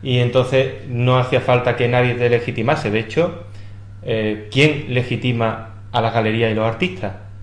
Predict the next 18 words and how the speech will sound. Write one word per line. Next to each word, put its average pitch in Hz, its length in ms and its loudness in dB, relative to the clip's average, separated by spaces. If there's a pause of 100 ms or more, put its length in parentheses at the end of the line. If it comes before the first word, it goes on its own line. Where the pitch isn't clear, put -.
(160)
Simplemente, 113 600 0
pues, 131 200 2
la 104 80 2
gente 110 300 -2
que 113 100 -2
tiene 120 360 0
dinero, 127 380 2
la 151 80 0
gente 113 220 -2
que 113 60 -2
tiene 135 160 0
poder. 143 400 2 (420)
Pero 107 440 0 (280)
el 117 180 0
común 117 400 0
de 127 80 2
los 127 140 4
mortales 123 600 2